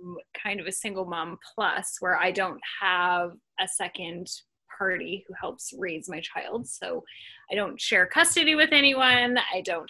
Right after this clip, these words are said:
have any child support. So I am a single mom plus. <laughs>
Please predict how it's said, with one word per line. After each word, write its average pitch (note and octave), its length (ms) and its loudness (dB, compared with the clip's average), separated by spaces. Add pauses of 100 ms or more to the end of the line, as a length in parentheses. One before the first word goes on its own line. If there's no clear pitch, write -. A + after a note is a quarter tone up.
(120)
have - 120 -12
any D#3+ 160 -8
child C4 440 4
support. A#3 640 2 (440)
So G3+ 380 4
I G3 160 6
am G#3 160 4
a G3 80 -2
single B3 320 2
mom G#3 560 0 (1000)
plus. - 460 -2
<laughs> - 40 -20